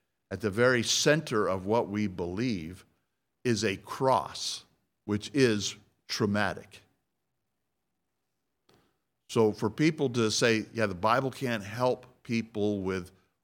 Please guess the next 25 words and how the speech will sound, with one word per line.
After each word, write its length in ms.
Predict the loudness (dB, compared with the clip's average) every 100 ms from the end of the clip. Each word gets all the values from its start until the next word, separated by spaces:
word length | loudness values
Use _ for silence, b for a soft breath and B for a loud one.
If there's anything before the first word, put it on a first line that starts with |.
| _ 0
issues 520 | 0 2 2 0 -2
and 120 | -10
problems 540 | -2 2 2 2 -2
that 140 | -4 -4
we 160 | -4
face 400 | -4 -2 -2 -4
today," 500 | -8 -6 -4 -4 -6 -10 _ _ _ _ _ _
uh, 120 | -8 -8
they, 280 | -6 -2 -2
they 340 | -2 -2 2 4
are 300 | 4 4 0
implying 800 | -6 -6 -2 0 0 -2 -6 -8 b b _ _
that 580 | -8 -4 -2 0 0 -4 -12 _ -14
God 640 | 0 4 6 4 2 -12 -2
doesn't 380 | 0 0 -4 -4
know 580 | 0 2 2 0 -6 -12
everything. 560 | -10 -10 -10 -12 -16 -16 _ _ _ _ _ _ _ _ _ _ _ _ -4
And 200 | -2 -2
the 60 | -4
book 320 | 0 0 2
he 180 | -2 0
gave 340 | 0 0 0
us 300 | -2 -4 -10 _
isn't 360 | -4 -2 -4 -4
enough. 440 | -4 -6 -8